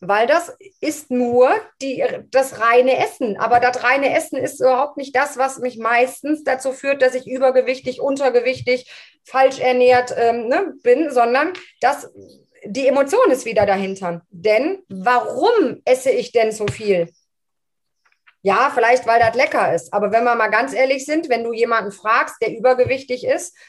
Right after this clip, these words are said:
und die sind ehrlich oder auch untergewichtig, ne, oder f-, ungünstig ernährt, wenn jemand ehrlich ist, sagt er,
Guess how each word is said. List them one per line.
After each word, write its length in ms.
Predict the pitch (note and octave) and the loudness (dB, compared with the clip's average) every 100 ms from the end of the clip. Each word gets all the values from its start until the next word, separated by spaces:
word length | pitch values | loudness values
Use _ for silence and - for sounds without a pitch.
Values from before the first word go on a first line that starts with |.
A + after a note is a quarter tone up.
| _ | _
und 120 | B3 | -4
die 120 | A#3 A#3 | -2 0
sind 180 | A#3 | 0
ehrlich 560 | - G#3 G#3+ B3 G4 - - | 0 -2 2 2 0 -2 -2
oder 220 | G3+ E3+ | 2 2
auch 100 | G3+ | 2
untergewichtig, 800 | D#4 G#4+ A#3+ G3 G3+ - F3+ - | 0 2 0 0 -2 -2 -6 -2
ne, 140 | C4 | 0
oder 180 | B3+ G#3+ | 2 2
f-, 180 | G#3 - A3+ G#3 A#3+ | 0 -8 -12 -8 -6
ungünstig 600 | - C#4+ C#4 C#4 C4+ B3+ | -4 -2 -4 -6 -6 -2
ernährt, 420 | B3 C#4 E4+ G#3+ | 0 0 0 0
wenn 140 | F#3+ G3+ | -4 -4
jemand 280 | G#3+ G#3+ - | -2 -4 0
ehrlich 320 | G3 A#3 B3+ | 0 0 -2
ist, 140 | - | -8
sagt 280 | - G3+ - | -4 -4 -2
er, 140 | C4+ | -4